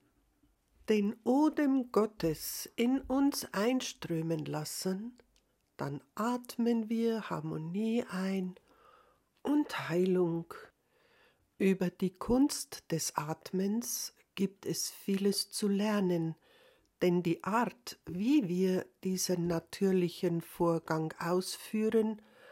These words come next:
kann unser ganzes Leben bestimmen. Unsere geistige Entwicklung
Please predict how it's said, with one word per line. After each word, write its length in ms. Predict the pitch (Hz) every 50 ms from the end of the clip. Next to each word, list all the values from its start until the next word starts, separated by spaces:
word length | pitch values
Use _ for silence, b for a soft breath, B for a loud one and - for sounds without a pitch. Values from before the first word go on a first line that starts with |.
| B B B B B B B B
kann 240 | - 233 240 240 240
unser 380 | 247 262 254 240 - 254 247
ganzes 800 | 247 - 240 247 277 302 311 311 - - - 302 269 - - -
Leben 800 | 214 202 202 208 220 220 220 - 220 220 220 220 220 214 208 - -
bestimmen. 840 | - 220 208 - - - _ _ - 214 202 180 165 160 151 - - _ _ _ _ _ _ _ _ _ _ _ _ _ _ b b b b b b b b b b b _ _ _
Unsere 440 | - 170 165 170 - 160 - 151 -
geistige 640 | - 151 135 165 156 - - - 175 - - 147
Entwicklung 920 | - 151 156 - - - 247 240 240 240 - - 226 220 214 214 214 214 -